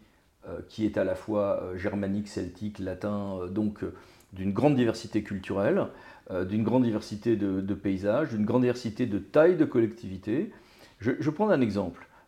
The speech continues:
Euh, je vous ai signalé que, euh, j'avais passé une partie de mon enfance en Bretagne. Donc évidemment que, euh, moi qui étais, euh, finistérien, euh, et qui me sens encore, euh, finistérien,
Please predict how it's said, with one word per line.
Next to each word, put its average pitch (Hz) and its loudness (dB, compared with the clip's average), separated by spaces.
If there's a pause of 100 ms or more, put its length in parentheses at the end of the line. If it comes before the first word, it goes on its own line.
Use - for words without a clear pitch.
(120)
Euh, 95 -8
je 92 -10
vous 95 -4
ai 98 0
signalé 104 0
que, 113 -2
euh, 98 0
j'avais 95 -4
passé 98 -4
une 110 0
partie 104 -6
de 123 0
mon 101 -2
enfance 117 -6
en 104 -4
Bretagne. 95 -4
Donc 90 -10 (120)
évidemment 127 2 (580)
que, - 0
euh, 98 2
moi 113 2
qui 117 -6
étais, 95 -4
euh, 90 -2
finistérien, 98 -4 (680)
euh, 90 -8
et 90 -6
qui 87 -14
me 87 -6
sens 117 -2
encore, 95 -6
euh, - -16
finistérien, 131 -2